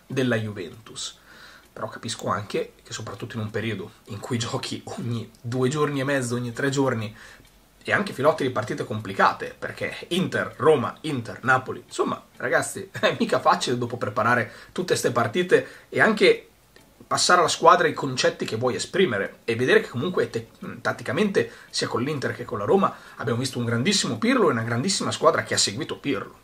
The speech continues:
quindi sono cose che mi fanno piacere. Io mi collego un attimo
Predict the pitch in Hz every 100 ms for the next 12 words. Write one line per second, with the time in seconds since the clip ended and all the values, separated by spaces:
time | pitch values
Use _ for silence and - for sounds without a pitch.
0 | _ - 156 - 117 110 156 131 117 107
1 | 110 110 107 113 110 - - - - -
2 | 226 175 - 170 165 175 240 202 180 180
3 | 185 - - 180 185 190 185